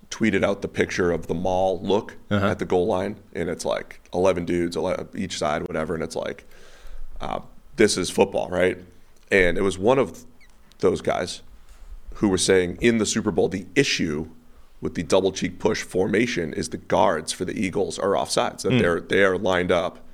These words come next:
Speaker 1: so far forward. I've never actually looked at it that closely that, to see that, but they had highlighted that. So I, I just, it's interesting. I saw that highlighted this week.
Speaker 2: I mean, this feels like one where, is that true? Yes. Is there several other formational <laughs> issues with that?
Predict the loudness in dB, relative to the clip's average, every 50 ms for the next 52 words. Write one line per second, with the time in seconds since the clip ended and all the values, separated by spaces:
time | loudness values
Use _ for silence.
0 | -18 -18 -20 -18 -14 -10 -2 4 6 6 6 6 4 0 -2 -2 -2 0 2 2
1 | 2 2 2 2 0 2 2 2 2 2 2 2 0 -2 -4 -6 -6 -8 -14 -20
2 | -20 _ -2 2 2 2 4 4 0 0 0 -4 -10 -14 -20 -14 -6 -2 -2 -2
3 | -2 0 -2 -2 -2 -2 -2 -2 -2 -2 -4 -6 -6 -6 -6 -2 0 2 2 2
4 | 2 0 -2 -2 -4 -8 -20 -20 -20 -20 -20 -12 -4 0 2 6 8 8 6 6
5 | 6 4 4 6 6 4 0 -2 -4 -6 -8 -8 -2 2 2 4 4 4 2 0
6 | 0 -2 -8 -10 -8 -4 -2 4 6 6 6 6 4 0 0 0 0 0 2 4
7 | 6 6 6 6 4 0 -2 2 2 2 2 2 0 -2 -4 -4 -4 -4 -6 -4
8 | -4 -4 -4 -6 -6 -2 4 6 6 6 6 4 4 4 4 4 4 4 2 2
9 | 2 2 0 0 0 0 0 0 2 2 2 0 -2 -4 -8 -14 -20 -20 -18 -14
10 | -10 -10 -10 -10 -8 -4 0 2 2 4 6 4 4 4 0 -2 0 2 2 2
11 | 0 -2 -6 -6 -2 0 2 2 2 0 -2 -8 -8 -10 -8 -2 0 2 2 2
12 | 2 2 2 2 0 -2 -4 -10 -6 -2 0 4 4 4 4 4 2 0 0 0
13 | 0 2 2 2 2 2 -2 -4 0 2 2 4 4 2 0 0 -2 -2 -2 0
14 | 2 2 2 2 2 2 2 2 0 -2 -2 0 2 2 2 0 0